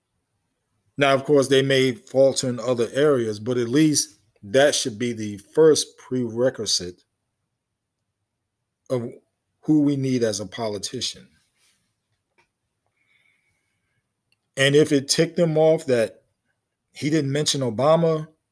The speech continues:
but he praised God, first and foremost, a hand clap for him. Thank you. Thank you. Thank you. And I would love to see more like that.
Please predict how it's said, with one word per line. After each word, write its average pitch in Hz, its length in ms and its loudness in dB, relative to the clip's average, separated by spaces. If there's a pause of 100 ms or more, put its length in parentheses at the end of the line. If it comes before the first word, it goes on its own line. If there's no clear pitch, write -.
(120)
but 120 120 -4
he 120 80 -4
praised 143 400 2
God, 151 380 4 (920)
first 160 280 0
and 135 100 -8
foremost, 160 680 0 (1000)
a 127 80 -8
hand 151 320 -4
clap 147 300 -2
for 143 180 -4
him. 92 280 -8 (2000)
Thank 170 340 0
you. 76 220 -20 (680)
Thank 156 320 -4
you. 135 80 -20 (1700)
Thank 139 360 -6
you. 104 160 -20 (1900)
And 131 140 -4
I 139 60 0
would 127 180 -4
love 135 340 2
to 131 80 -4
see 139 220 0
more 127 240 -2
like 117 280 -6
that. 90 280 -12